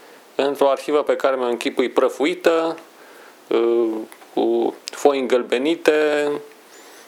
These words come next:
cu niște rafturi din acestea care gem de tot felul de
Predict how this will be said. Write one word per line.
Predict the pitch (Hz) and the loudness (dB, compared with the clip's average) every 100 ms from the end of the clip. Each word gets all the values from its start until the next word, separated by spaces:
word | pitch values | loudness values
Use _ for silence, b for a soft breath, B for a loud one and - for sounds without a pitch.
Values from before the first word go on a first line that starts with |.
| B - | B -14
cu | - 117 127 123 123 120 120 - - - - - - - - - B B - | -6 -4 -2 -2 -2 -4 -8 -16 -20 -20 -20 -20 -20 -20 -20 -20 B B -6
niște | - - 127 | -4 2 2
rafturi | 127 143 - 120 | 2 -2 -4 -8
din | 110 | -2
acestea | 117 110 127 - 110 | -2 0 -2 0 0
care | - 113 110 110 107 98 - - - B B B B B - - - - - - 120 | 0 0 2 2 0 -4 -12 -20 -20 B B B B B -20 -16 -14 -14 -14 -10 -6
gem | 110 151 147 113 | 0 0 0 0
de | 110 113 | 0 0
tot | 113 131 - | 0 -2 0
felul | 127 117 110 | 0 0 0
de | 107 107 107 104 | 2 2 2 2